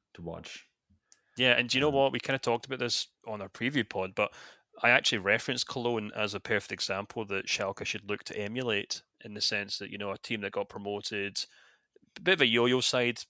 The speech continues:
Speaker 2: in, in, in recent decades, but they've now really properly established themselves in the Bundesliga, um,
Speaker 1: Mm.
Speaker 2: much like Union Berlin as well, actually. And that's, those are the kind of clubs that Schalke should be looking at, um,
Speaker 1: Yeah.
Speaker 2: to try and copy to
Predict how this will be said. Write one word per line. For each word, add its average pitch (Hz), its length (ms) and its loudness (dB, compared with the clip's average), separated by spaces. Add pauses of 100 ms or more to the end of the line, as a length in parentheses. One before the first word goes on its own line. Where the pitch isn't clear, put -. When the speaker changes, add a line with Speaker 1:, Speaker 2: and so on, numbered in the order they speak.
(120)
Speaker 2:
in, 117 160 -8 (300)
in, 120 300 -10
in 117 140 -4
recent 117 360 0
decades, 113 580 -2
but 107 200 -6 (420)
they've 120 200 0
now 117 140 4
really 110 360 -2
properly 107 420 -4
established 107 500 0
themselves 104 400 -2
in 104 140 -8
the 104 60 -8
Bundesliga, 101 760 -4 (260)
um, 101 100 -10
Speaker 1:
Mm. 95 560 -6 (460)
Speaker 2:
much 123 260 2
like 110 120 0
Union 104 280 -4
Berlin 92 300 -4
as 90 140 -12
well, 98 240 -4
actually. - 320 -6
And 98 80 -8
that's, 107 220 0
those 110 220 -8
are 113 40 -12
the 113 80 -2
kind 113 160 -10
of - 80 -8
clubs 104 240 -4
that 101 80 -8
Schalke 98 360 -4
should - 160 -8
be 101 100 -12
looking 98 320 -12
at, 104 180 -6 (480)
um, 98 320 -2
Speaker 1:
Yeah. 92 80 -8 (440)
Speaker 2:
to - 80 -14
try 101 180 -2
and 98 140 -10 (120)
copy 101 480 -6
to 98 260 -10